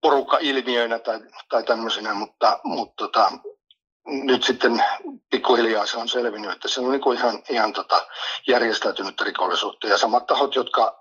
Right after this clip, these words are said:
jotka julkisuuteen sitten nousee, niinku, huumejuttujen ja, ja, ja asejuttujen ja kaikkien tämmöisten, tämmöisten kautta, niin pyörii täällä meillä sitten, niinku, samoissa, samoissa kuvioissa.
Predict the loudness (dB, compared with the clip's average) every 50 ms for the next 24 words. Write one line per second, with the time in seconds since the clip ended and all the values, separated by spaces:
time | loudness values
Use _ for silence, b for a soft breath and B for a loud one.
0 | _ -2 -2 0 2 2 2 4 4 2 0 -2 -2 0 0 0 0 0 -4 -4
1 | -4 -4 -6 -8 -8 -8 -6 -2 0 0 0 0 0 0 -2 -2 -4 -6 -6 -4
2 | -4 -6 -8 -12 B B B B B B B 4 4 4 4 2 0 -2 -4 -6
3 | -6 -6 -4 -2 0 0 0 2 2 4 4 4 2 -2 _ -6 -4 -2 0 2
4 | 4 2 2 2 0 -4 -4 -6 -8 -12 _ -10 -6 -2 -2 -2 -4 -6 _ _
5 | _ _ _ _ _ _ _ _ _ -8 -8 -4 -2 -2 -2 0 0 0 2 2
6 | 2 2 2 -2 -2 -2 -2 -4 -6 -10 _ 0 2 2 4 2 2 -2 -2 0
7 | 0 2 0 0 -2 -2 -2 -2 -2 -2 -4 -6 -6 -8 -14 -14 -6 0 2 2
8 | 2 2 0 2 2 2 2 2 2 0 0 0 -2 -2 -4 -4 -6 -8 -10 -10
9 | -10 -8 -6 -4 -4 -2 -2 -2 -2 0 -2 -4 -6 -8 -10 -8 -4 -2 -2 0
10 | 0 -2 -2 -4 -2 -2 -2 0 0 2 2 0 0 -2 -4 -8